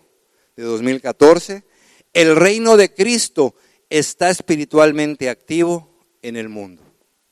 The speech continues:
Un día Él regresará para reinar físicamente en la tierra de la gloria milenaria.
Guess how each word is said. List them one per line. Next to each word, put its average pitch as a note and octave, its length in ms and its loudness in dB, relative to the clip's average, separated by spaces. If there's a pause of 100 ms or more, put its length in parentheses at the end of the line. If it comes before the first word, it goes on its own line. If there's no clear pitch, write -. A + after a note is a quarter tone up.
(2000)
Un B3+ 220 4
día C4 240 4
Él B3+ 100 2
regresará A3 600 2
para A3 240 2
reinar E3 440 0
físicamente G#3 1040 -2 (420)
en D3 200 -4
la C#3 140 0
tierra E3 560 0 (260)
de B2+ 160 -2
la B2 140 -2
gloria C#3 400 4
milenaria. A#2+ 680 -2